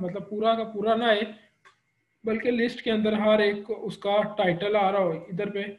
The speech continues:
जैसे मैग्नीट्यूड आ रहा हो, टाइटल आ रहा हो,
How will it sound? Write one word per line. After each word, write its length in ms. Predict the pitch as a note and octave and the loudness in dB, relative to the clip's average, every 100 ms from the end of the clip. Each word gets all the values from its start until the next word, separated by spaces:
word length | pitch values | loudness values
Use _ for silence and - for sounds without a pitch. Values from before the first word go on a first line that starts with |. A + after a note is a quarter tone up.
| _ _ _ | _ _ _
जैसे 200 | F3 E3 F3+ | -8 -4 -2
मैग्नीट्यूड 680 | F3 E3+ F3+ F#3+ G3+ G3 | 0 0 0 -2 -4 -2
आ 160 | F#3+ E3 | 0 2
रहा 180 | E3+ E3+ | 2 2
हो, 180 | D#3+ D#3+ | 0 0
टाइटल 460 | D#3+ E3 E3 F#3 | -2 -2 0 0
आ 160 | F#3 E3 | 0 0
रहा 100 | E3 | 0
हो, 300 | E3 D3 D#3+ | 0 -4 -8